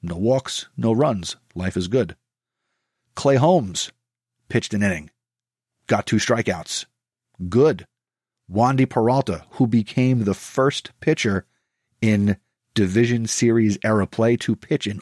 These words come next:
all five games of a division series, comes out, pitches the ninth inning, gives up two hits, strikes out one. Ball game over. Series over. Yankees win.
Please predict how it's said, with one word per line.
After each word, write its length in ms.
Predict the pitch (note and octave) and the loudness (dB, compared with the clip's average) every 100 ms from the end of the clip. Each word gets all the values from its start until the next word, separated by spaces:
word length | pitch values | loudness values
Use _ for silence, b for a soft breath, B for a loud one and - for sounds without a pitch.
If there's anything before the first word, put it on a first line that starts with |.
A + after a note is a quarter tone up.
| - | -4
all 300 | A2+ A#2+ A#2+ | 0 2 0
five 340 | A#2+ A#2+ G#2 | -2 -2 -2
games 480 | F2+ G2 A2 B2+ B2 _ _ _ _ - | -2 0 0 0 -4 _ _ _ _ 0
of 160 | G#2+ | 2
a 60 | G#2 | 2
division 340 | G#2 G#2+ G#2 | 2 2 2
series, 440 | F#2 B2 C3 B2+ - _ _ _ _ | 2 2 4 2 -4 _ _ _ _
comes 240 | - G#2+ G2 | -4 0 0
out, 260 | A#2 A#2+ _ _ _ - | 0 -2 _ _ _ -4
pitches 340 | B2 A#2 G2+ | -2 0 -2
the 80 | F#2 | 0
ninth 260 | G#2 F#2+ | 0 0
inning, 300 | B2+ C3 B2+ - _ _ _ _ _ - | 0 0 0 -6 _ _ _ _ _ -2
gives 200 | A#2+ G#2+ | 0 0
up 120 | G2+ | 0
two 160 | B2+ A#2 | 2 2
hits, 400 | D#3+ - - - _ - | 2 -2 -10 -12 _ -14
strikes 440 | - A2+ A2 - | -6 -2 -2 0
out 160 | G2 F2+ | -2 0
one. 320 | A2 A2 G#2+ _ _ _ _ _ _ - | 2 2 0 _ _ _ _ _ _ 2
Ball 220 | D3+ F3+ | 4 4
game 240 | B2+ G2 | 2 -2
over. 400 | F2+ E2+ F2 F2 _ _ _ _ _ _ | -4 -4 -6 -6 _ _ _ _ _ _
Series 640 | - - F3 A3 B2 F2+ | -10 -2 2 4 2 0
over. 440 | F#2 F#2 F2+ F2 - _ _ _ _ _ - | -2 -4 -4 -6 -8 _ _ _ _ _ -4
Yankees 440 | G#2+ A2+ G#2+ F#2 | 0 0 0 0
win. 380 | G#2 C#3 F#2 F#2+ | 2 0 0 -4